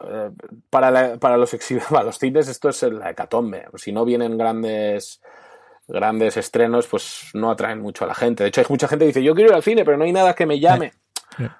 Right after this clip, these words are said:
Speaker 1: Bueno, es, es, es el momento de, creo que también como del cine independiente o cine más pequeño, que ojalá atraiga a la gente que le gusta ir a las salas, ¿no? O que por lo menos den una oportunidad a esa... a esa, ¿no? De, de,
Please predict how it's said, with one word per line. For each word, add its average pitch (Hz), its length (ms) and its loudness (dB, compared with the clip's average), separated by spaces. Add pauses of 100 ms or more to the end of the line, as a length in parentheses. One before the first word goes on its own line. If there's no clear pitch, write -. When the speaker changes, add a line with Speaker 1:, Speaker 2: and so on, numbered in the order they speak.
(120)
Speaker 1:
Bueno, 113 260 -2
es, - 200 -4
es, - 220 -2
es 147 160 -2
el 175 60 4
momento 175 420 2
de, 123 200 -2
creo 151 260 0
que 120 80 -6
también 120 240 -8
como 113 240 -8
del - 160 -10
cine 123 400 -10 (400)
independiente 127 680 2
o 131 140 4
cine 135 180 -2
más 135 160 -2
pequeño, 147 540 0 (500)
que 127 120 2
ojalá 120 600 6 (500)
atraiga 127 460 4
a 123 40 6
la 113 100 4
gente 143 220 -2
que 131 40 2
le 123 60 6
gusta 120 260 2
ir 123 60 6
a 123 60 2
las 113 140 -2
salas, 139 520 2 (480)
¿no? 120 100 4
O 160 140 8
que 120 120 2
por 104 140 -2
lo 104 80 0
menos 117 400 -2 (280)
den 127 220 2
una 131 120 2
oportunidad 120 640 4
a 117 80 4
esa... 117 480 -2 (520)
a 127 100 2
esa, - 180 -6
¿no? 135 380 -4
De, 139 100 2
de, 123 200 0